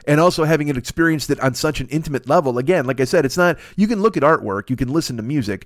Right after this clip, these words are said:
but you consume food. I mean, it's sustenance, and it goes inside of you. So some things that Nate Appleman created went inside of me and gave me joy, and I don't feel that there was anything wrong with telling him so.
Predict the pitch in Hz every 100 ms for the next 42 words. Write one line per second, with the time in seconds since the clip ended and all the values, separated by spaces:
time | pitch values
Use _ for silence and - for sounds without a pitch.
0 | - - - 151 160 127 131 - 196 180
1 | 131 110 - 175 131 80 - 113 120 123
2 | - - 120 - 92 80 120 120 117 139
3 | 139 110 101 - 151 170 107 92 69 -
4 | - - - - 139 151 127 202 165 139
5 | 139 147 147 147 131 110 120 123 165 110
6 | 127 120 110 - 151 139 104 113 113 117
7 | 113 107 120 101 143 160 92 92 120 127
8 | - 143 131 135 120 131 123 120 123 117
9 | - 135 113 90 - 87 - -